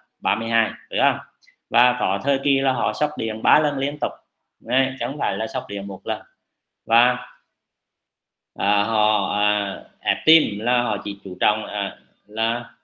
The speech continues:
trên một lần là trăm lần phút. Vậy thì nếu ép trăm rưỡi thì sao?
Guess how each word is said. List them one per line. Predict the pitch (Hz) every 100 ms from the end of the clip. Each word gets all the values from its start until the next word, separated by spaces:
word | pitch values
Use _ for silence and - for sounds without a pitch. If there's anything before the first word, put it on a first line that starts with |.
| -
trên | 113 127
một | 110
lần | 104 113
là | 104
trăm | 107 107
lần | 127 117 101
phút. | 104 113 _ _ _
Vậy | 95 110 113
thì |
nếu | 135 113
ép | 95 92
trăm | 123 131
rưỡi | 135 104
thì | 123
sao? | 135 139